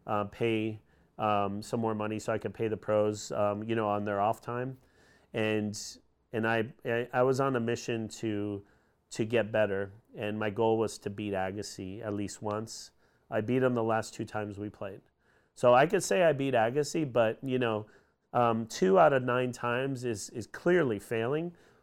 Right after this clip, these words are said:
but that's not the point. The point is that I finally beat him, and that was my goal. And, and I think that I, I translate that work ethic,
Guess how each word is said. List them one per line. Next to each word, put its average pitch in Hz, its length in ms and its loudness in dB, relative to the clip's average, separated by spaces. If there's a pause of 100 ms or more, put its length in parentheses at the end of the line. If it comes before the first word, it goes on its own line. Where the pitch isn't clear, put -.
(160)
but 127 200 4
that's 139 240 2
not 131 200 0
the 110 100 -6
point. 131 460 -4
The 113 80 -6
point 135 320 0
is 113 140 -2
that 120 140 2
I 131 80 0
finally 120 480 -2
beat 104 240 -4
him, 101 140 -8
and 117 200 -4
that 120 80 2
was 113 180 0
my 113 140 -4
goal. 107 320 0
And, 107 120 -4 (480)
and 123 180 0
I 131 200 -2
think 156 280 -4
that 127 320 2
I, 120 280 0 (120)
I 123 140 -4
translate 120 720 -4
that 113 340 0 (580)
work 127 340 2
ethic, 113 640 0